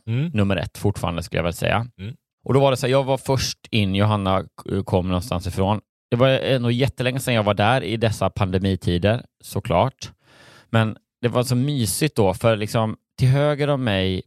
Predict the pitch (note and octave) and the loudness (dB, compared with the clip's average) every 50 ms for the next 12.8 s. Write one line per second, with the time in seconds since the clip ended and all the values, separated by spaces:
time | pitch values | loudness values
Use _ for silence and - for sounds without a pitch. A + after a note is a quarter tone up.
0 | _ - A2 G2 G#2 G#2+ G2 F#2 E2+ F#2+ F#2 - - - A2+ A#2 G2 A2+ G#2 F#2 | _ -2 0 2 2 2 2 0 0 -2 -6 -6 -2 0 0 2 4 2 2 0
1 | F2 F#2 - - - A#2+ C3 D#3 D3+ - _ _ _ _ _ - - - - _ | -2 -6 -4 0 2 2 2 0 -2 -10 _ _ _ _ _ -20 -20 -20 -20 _
2 | _ - - - - A#2 G2 - _ _ - A2+ G#2 G2+ G2 F#2+ F2+ - _ _ | _ -12 -2 0 2 2 2 0 _ _ 2 2 4 4 2 0 -2 -4 _ _
3 | - - A2+ A2+ G#2+ G2+ - G2+ A#2 A2 G2 F#2 - - G2+ G#2 A2+ E3 F#3 E3 | -4 0 0 2 2 0 -2 -2 -2 -2 -2 -2 -2 0 0 2 2 0 -2 -6
4 | - - - - - A2+ G#2+ G2+ G#2 C3 - - - - - - _ _ _ _ | -8 -10 -10 -6 -2 -2 0 0 0 -2 -2 -4 -6 -10 -12 -16 _ _ _ _
5 | _ _ _ _ _ - A2+ A#2 G#2+ - A#2 A2+ B2 A#2 A2 G#2 B2+ A2+ G2+ F2+ | _ _ _ _ _ -4 -4 -2 -2 -2 0 0 2 2 2 2 0 0 -2 -4
6 | - - F#2 F2 F#2+ F#2 F#2 C3+ D3+ C3 - - - A2 B2 B2 C3 C#3 B2+ A#2+ | -6 -6 -6 -6 -6 -6 -6 -6 -6 -6 -6 -4 -4 -4 0 2 2 2 4 4
7 | F3+ C#3+ B2+ C3 C#3 C#3 C#3 - E3 D3+ - - F#3+ C#3 G#2 F#2 - - - - | 4 4 4 2 0 -2 -4 -6 -6 -6 -4 -2 -2 -2 -2 -2 -4 -6 -6 -8
8 | - - - - _ _ _ _ _ _ _ - - - D#3+ D#3 C3+ A#2 G2+ G2 | -10 -16 -20 -20 _ _ _ _ _ _ _ -18 -6 -2 0 0 0 0 0 -2
9 | F#2+ G2 G2+ F#2+ F#2+ F#2+ F#2+ F#2 G2 G2 G2+ G#2+ A2+ - D3 E3+ D#3+ C3 - G2+ | -2 -2 -2 0 0 0 0 2 0 0 0 0 -2 -2 -2 -2 -2 -2 -4 -4
10 | D#2+ G#2+ B2 C#3 E3 - E3 D#3 - - - - - - - - - - D3 C3+ | -2 0 2 2 2 0 0 -2 -4 -6 -6 -10 -12 -16 -16 -16 -8 -6 -6 -4
11 | A2+ B2 B2 C3+ C#3 A#2+ G2 F2 F#2 B2+ C3 - - - - - _ - - - | -4 -2 0 0 0 0 0 0 0 0 0 -2 -8 -16 -16 -16 _ -6 -2 0
12 | A#2+ A2 G2+ A2+ G#2+ - G#2+ F2+ F2+ F2 F2 - - G#2+ G#2+ A#2+ | 0 0 0 -2 -2 -2 0 -2 -2 -4 -6 -8 -8 -8 -8 -8